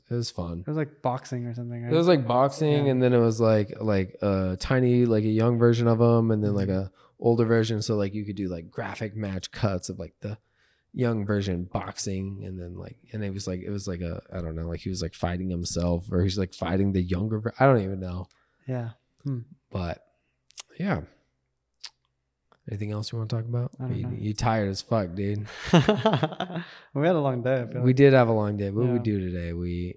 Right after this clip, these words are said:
Speaker 1: I know, all these days been, we've been getting stuff ready for the Asian market. So we went, and so the way we started the Asian market is we were, it was gonna be a pharmacy.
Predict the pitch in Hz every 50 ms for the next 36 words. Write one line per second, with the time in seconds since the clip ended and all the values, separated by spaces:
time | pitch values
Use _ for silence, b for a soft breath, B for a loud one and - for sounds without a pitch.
0 | _ - 107 107 104 101 95 95 90 101 117 123 127 120 107 110 107 104 101 101
1 | 95 95 95 92 98 104 113 110 104 117 110 110 110 104 120 117 120 123 120 113
2 | - - 123 110 - 117 110 110 110 101 - 110 107 - - 110 107 104 101 101
3 | 98 98 101 104 101 107 101 98 - - 107 98 95 98 104 98 104 107 104 104
4 | 101 - b b b b b b b b b b b b b b b b b b
5 | b _ _ _ _ _ _ _ _ _ _ - - 107 104 101 98 95 95 95
6 | 101 - - - - 123 113 110 107 107 101 104 - - 101 113 113 107 107 -
7 | - 110 107 120 139 160 160 156 - - 139 123 117 113 101 104 110 104 107 101
8 | 98 101 101 98 - 101 92 95 - - 95 95 95 95 92 95 - - - -
9 | 110 107 101 98 98 98 98 95 95 92 92 90 90 98 101 107 110 - 98 110
10 | 113 120 - - 135 131 131 151 147 135 - - _ - 107 104 104 101 98 95
11 | - - - - 87 85 85 90 92 -